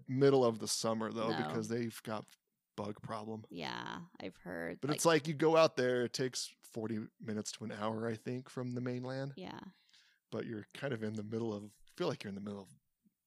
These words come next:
Speaker 1: Wild West or something. There's just, like, like the, what do you
Speaker 2: Mm.
Speaker 1: call the f-, the frontier?
Speaker 2: Yeah.
Speaker 1: Feel like you're in the frontier.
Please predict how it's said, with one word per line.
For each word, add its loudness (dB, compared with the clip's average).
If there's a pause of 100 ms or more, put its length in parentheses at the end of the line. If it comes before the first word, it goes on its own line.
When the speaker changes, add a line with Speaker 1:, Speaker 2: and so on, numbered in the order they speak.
(420)
Speaker 1:
Wild -8
West -8
or -12
something. -10
There's -6
just, -10
like, -8 (320)
like -12
the, -12 (920)
what -8
do -2
you -4
Speaker 2:
Mm. -8
Speaker 1:
call -2
the -4
f-, -12 (140)
the -10
frontier? 0 (240)
Speaker 2:
Yeah. 0
Speaker 1:
Feel 6
like 0
you're 0
in 0
the -4
frontier. -8